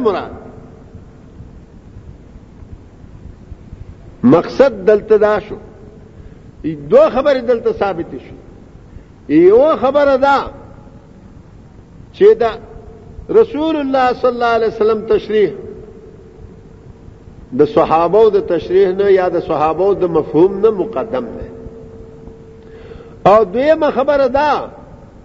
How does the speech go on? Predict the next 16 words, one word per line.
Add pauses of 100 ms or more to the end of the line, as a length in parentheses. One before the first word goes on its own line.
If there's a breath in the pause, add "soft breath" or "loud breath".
(1400 loud breath)
که
یو
صحابي
اجتهاد
وکړي، (1300)
یو
صحابي (640 loud breath)
اجتهاد
وکړي، (720)
نو
د
غلطیا (160)
امکان
شته. (1800)
او
که